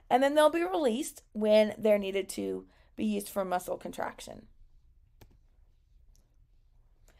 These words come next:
In some cells, the smooth E R is also involved in synthesizing cholesterol and other steroid hormones.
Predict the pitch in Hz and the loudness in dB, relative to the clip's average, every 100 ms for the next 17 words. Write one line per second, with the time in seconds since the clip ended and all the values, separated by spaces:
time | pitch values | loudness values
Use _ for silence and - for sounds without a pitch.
0 | _ _ - 233 262 262 294 339 302 285 | _ _ -10 -2 -2 2 6 6 4 -8
1 | - 240 233 233 226 226 220 233 226 226 | -6 -4 0 6 6 6 2 -2 -2 -4
2 | 214 202 208 208 - 208 220 226 - _ | 0 2 2 -2 -4 -4 -4 -8 -20 _
3 | - 233 240 247 240 214 202 - 233 294 | -12 -8 -4 2 2 2 -6 -6 2 2
4 | - 226 190 175 - - - - 247 294 | 2 -2 0 2 0 -6 -20 -12 -2 0
5 | 302 233 226 190 175 170 - 165 - - | 0 -4 -4 0 0 -2 -8 -10 -10 -12